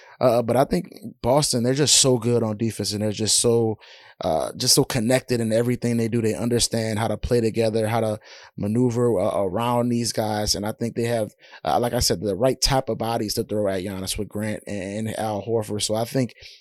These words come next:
they're gonna do a decent job of holding him down. I don't think they're gonna do as well as they did through the first two games. Uh, but I think this is one that's gonna go seven. Uh, these two teams are extremely even. And I think it's gonna come down to,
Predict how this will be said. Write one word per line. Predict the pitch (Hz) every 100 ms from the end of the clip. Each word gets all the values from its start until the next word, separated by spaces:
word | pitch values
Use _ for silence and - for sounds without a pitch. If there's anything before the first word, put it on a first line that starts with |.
| -
they're | 120
gonna | 139 127
do | 123 123
a |
decent | 98 117 127 139 117
job | 123 120
of | 117
holding | 127 127 127
him | 123
down. | 120 120 127 123
I | -
don't | 120
think | 117 113
they're | 113
gonna | 110
do | 107 120 -
as | 107 110
well | 120 117
as | 110
they | 113
did | 113 117
through | -
the | 107
first | - 120 -
two | 120
games. | 110 113 120 127 - _ - - -
Uh, | 98 98
but | 78 101
I |
think | 123 127
this | 143
is | 139
one | 135
that's | 120
gonna | 113 117
go | 107
seven. | 104 - 117 113 107
Uh, | 95 87 - -
these | 123
two | - 123
teams | 123 117 98
are | 90 -
extremely | 85 - 113 117 110 107
even. | 107 117 113 110 98 - - - _
And | 117
I |
think | 117 143
it's | 147
gonna | 156 156
come | 160 147
down | 139 156 151
to, | 139 127